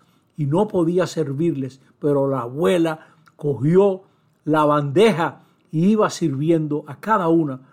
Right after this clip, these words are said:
moviéndose entre aquellas señoras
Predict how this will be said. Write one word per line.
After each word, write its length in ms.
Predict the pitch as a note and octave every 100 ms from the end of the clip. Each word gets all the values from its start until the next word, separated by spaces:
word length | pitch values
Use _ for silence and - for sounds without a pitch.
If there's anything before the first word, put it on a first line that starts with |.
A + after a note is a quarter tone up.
| _ -
moviéndose 840 | C3+ B2+ C3+ E3+ E3 D3 - D3 - _ _ _
entre 600 | D3+ D3 C3 C3+ C3 B2+ _ _ _ -
aquellas 640 | B2+ - E3+ E3 D3+ D3
señoras 840 | - - D#3 C#3 D3 D3+ C#3 C3+